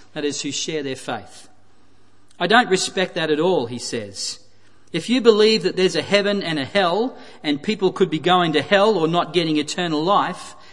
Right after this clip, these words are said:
and you think that it's not really worth telling them this because it would make it socially awkward, then how much do you have to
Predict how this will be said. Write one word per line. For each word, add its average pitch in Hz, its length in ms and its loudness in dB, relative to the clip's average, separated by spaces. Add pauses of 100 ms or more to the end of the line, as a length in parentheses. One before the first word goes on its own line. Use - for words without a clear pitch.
(240)
and 160 120 2
you 196 120 2
think 196 260 0
that 175 100 2
it's 170 140 -4
not 190 180 2
really 170 200 4
worth 190 400 0
telling 190 260 2
them 170 180 -2
this 180 140 4
because 170 380 -4
it 160 100 -6
would 156 140 -6
make 170 260 -2
it 147 100 -10
socially 185 540 -4
awkward, 175 640 -4 (680)
then 185 180 0
how 269 440 2
much 240 480 4
do 214 120 -6
you 208 220 -2
have 196 320 -6
to 175 140 -2